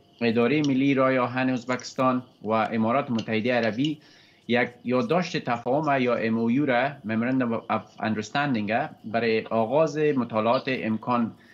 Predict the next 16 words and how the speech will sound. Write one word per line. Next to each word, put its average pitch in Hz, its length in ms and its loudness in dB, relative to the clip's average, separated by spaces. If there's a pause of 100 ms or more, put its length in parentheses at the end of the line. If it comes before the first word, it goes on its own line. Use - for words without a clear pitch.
سنجی 117 540 2
برای 110 280 2
رای 123 540 0 (680)
آهن 123 420 2
ترانس 110 340 -4
افغان 113 360 0
امضا 120 260 -2
کرد 147 320 -4
و 117 120 0
در 104 100 -4
او 139 260 -2
شرکت 135 500 -6 (600)
ای 120 160 2
دی 127 200 2
ال 143 120 2
که، 127 460 -2